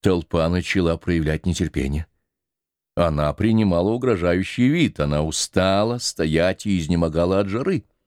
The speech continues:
Между тем громовые раскаты приближались, и молния сверкала ярче. Необходимо было скорее кончать. Эрар показал Жанне заранее приготовленный список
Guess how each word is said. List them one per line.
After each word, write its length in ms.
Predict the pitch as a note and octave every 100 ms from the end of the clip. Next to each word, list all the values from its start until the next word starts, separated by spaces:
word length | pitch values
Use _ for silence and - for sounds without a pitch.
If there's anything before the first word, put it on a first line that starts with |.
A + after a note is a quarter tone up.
| _ _ _ _ _ _ _ -
Между 420 | G2 G#2+ F2+ F#2
тем 360 | - G2+ F#2 D#2+
громовые 460 | E2+ E2+ A2+ D3+
раскаты 600 | C3 B2 - B2+ A2+ G2
приближались, 840 | - D#2 C#2+ C#2+ G2 C3+ A2 - - - -
и 180 | F#2+ F#2+
молния 680 | F#2+ G2 G#2 G2 F#2+ F#2
сверкала 560 | E2 F2+ D#2 - D2+ C#2+
ярче. 440 | C#2 - - - - _ _ _
Необходимо 720 | - G2+ F#2+ - E2+ E2 D#2+ D2
было 300 | D2+ C2 - _ _ _ _ -
скорее 420 | - D#2 C2+ C2
кончать. 500 | - - - - - _ _ _ _ _ _ _ _ _ _
Эрар 440 | A2+ B2 G2+ G2 -
показал 580 | B2+ A2+ G2 G2 G#2
Жанне 400 | E2+ F2+ G2 G2+
заранее 500 | F#2 F#2+ E2+ F2 F#2+
приготовленный 640 | - F#2 F#2 E2+ F2 F#2+ F#2+
список 540 | - F2 - F#2 -